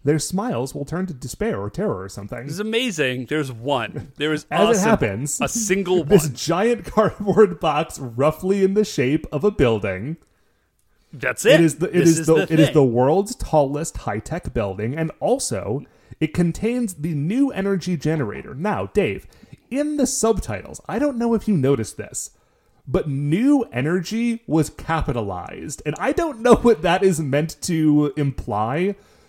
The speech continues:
Speaker 1: but generator is not capitalized. So it's not that the name of the generator is the new energy generator. It's that the name of the energy is new energy, and this is the generator of it.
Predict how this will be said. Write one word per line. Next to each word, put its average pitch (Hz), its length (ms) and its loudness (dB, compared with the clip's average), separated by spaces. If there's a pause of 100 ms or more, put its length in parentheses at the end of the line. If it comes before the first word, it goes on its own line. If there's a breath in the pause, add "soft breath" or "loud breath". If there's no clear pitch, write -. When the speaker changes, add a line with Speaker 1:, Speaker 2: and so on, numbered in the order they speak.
(240 soft breath)
Speaker 1:
but 185 200 4
generator 160 720 2
is 123 180 -4
not 175 340 -2
capitalized. - 840 -12
So 214 220 2
it's 185 140 -2
not 240 260 -2
that 349 160 -8
the 262 80 2
name 202 500 -2
of 202 120 -14
the 185 80 0
generator 120 640 -2
is 131 200 -6
the 143 140 -4
new 143 380 0
energy 127 460 -2
generator. 95 720 -4 (600 soft breath)
It's 180 180 -4
that 208 140 -8
the 196 80 0
name 254 440 -2
of 294 120 -2
the 190 120 -6 (160)
energy 165 720 -4
is 135 120 -6
new 170 600 -2
energy, 110 640 -4
and 123 200 -2
this 202 200 2
is 190 120 -4
the 156 120 -2
generator 131 800 -2 (140)
of 123 240 -4
it. - 360 -12